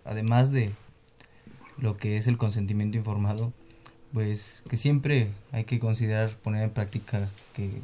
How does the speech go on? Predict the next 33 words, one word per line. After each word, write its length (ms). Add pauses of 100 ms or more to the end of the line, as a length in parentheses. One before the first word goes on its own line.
(140)
la 140
base 240
es 80
el 100
método 420
clínico. 400 (960)
Entonces, 260
ese 200
método 440
clínico 400
a 80
través 300
de 80
la 80
historia 400
clínica, 500 (1160)
pues 160
tiene 260
que 140
tomar 280
en 100
cuenta 280
muchas 360
de 60
las 140
preguntas, 640 (360)
tipo 380 (100)
lo 140
que 120
mencionó 360
el 80
doctor, 300
¿no? 160